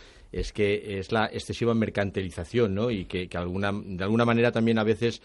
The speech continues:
eh, diluye la reivindicación, el hecho de la fiesta y, y, y que vengan muchísimos turistas y tal,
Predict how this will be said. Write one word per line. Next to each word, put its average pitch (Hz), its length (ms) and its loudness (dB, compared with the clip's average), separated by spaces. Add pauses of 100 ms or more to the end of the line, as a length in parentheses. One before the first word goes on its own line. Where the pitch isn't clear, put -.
(280)
eh, 98 220 -2
diluye 110 500 4
la 117 140 6
reivindicación, 101 920 2
el 95 80 0
hecho 98 220 -4
de 98 80 0
la 87 120 -2
fiesta 110 680 2
y, 104 80 4
y, 85 600 -6
y 82 60 -12 (320)
que 85 100 -4
vengan 92 220 0
muchísimos 87 440 -6
turistas 104 420 -2
y 95 80 -4
tal, 98 240 -2